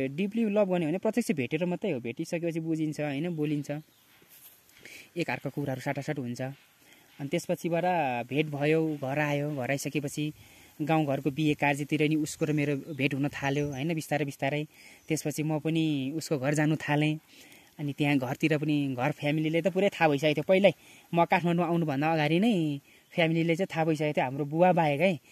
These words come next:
हाम्रो बुवालाई चाहिँ कुरा राख्न अलिकति डर लागेछ सबैजनालाई, होइन। मम्मीलाई पनि थाहा पाइसक्नु भएको थियो, दिदीले कुरा गरिसक्नु भएको थियो, "यस्तो यस्तो मान्छे छ,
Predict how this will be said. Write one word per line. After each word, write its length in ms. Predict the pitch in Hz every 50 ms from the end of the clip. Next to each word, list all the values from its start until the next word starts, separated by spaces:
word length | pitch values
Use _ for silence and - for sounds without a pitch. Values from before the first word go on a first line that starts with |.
| - - - -
हाम्रो 180 | - 151 165 175
बुवालाई 300 | 165 175 196 196 202 190
चाहिँ 140 | - 196 -
कुरा 160 | 180 175 180
राख्न 200 | 170 156 - 165
अलिकति 340 | 156 160 165 - 160 165 156
डर 220 | 147 170 170 170
लागेछ 340 | 170 165 156 147 147 139 156
सबैजनालाई, 760 | 151 143 139 135 - 156 151 160 151 143 143 143 139 143 143
होइन। 180 | 135 127 147 190 - - - - - - - - - - -
मम्मीलाई 360 | 160 165 170 165 165 165 170
पनि 60 | 170 156
थाहा 100 | 160 160
पाइसक्नु 320 | 165 156 - 165 151 147
भएको 180 | 139 135 131 131
थियो, 100 | - 156
दिदीले 300 | 143 160 156 160 160 156
कुरा 220 | 147 151 156 151 147
गरिसक्नु 420 | 143 156 151 139 - 147 151 151
भएको 240 | 135 131 127 - 143
थियो, 160 | - - 160
"यस्तो 200 | 160 - - 170
यस्तो 220 | 156 - - - 147
मान्छे 280 | 151 147 147 143 -
छ, 100 | 139 -